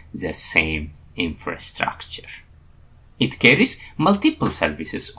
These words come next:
on a single network. This network infrastructure uses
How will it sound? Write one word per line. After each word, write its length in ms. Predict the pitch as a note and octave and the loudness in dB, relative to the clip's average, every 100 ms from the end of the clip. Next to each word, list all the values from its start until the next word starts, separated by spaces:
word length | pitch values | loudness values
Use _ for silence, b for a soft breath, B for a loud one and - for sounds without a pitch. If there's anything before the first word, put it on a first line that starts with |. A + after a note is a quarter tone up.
| G2+ | 2
on 320 | F2 E2 - - - | 2 0 -6 -14 -2
a 80 | - | -2
single 520 | - A3+ D3 E2+ D#2+ | 4 4 6 4 -2
network. 720 | D#2 D2+ - - - - - - - - - _ - - - - - | -4 -6 -12 -16 -18 -20 -20 -20 -20 -20 -20 _ -20 -20 -20 -20 -6
This 240 | G2+ G3+ - | 4 4 6
network 360 | G2 F#2+ F2 | 2 2 -2
infrastructure 800 | - D#2 E2 - - D#2+ - D#2+ | -2 -4 -6 -4 -4 -4 -4 -4
uses 280 | F#2 D#3+ - | 2 2 2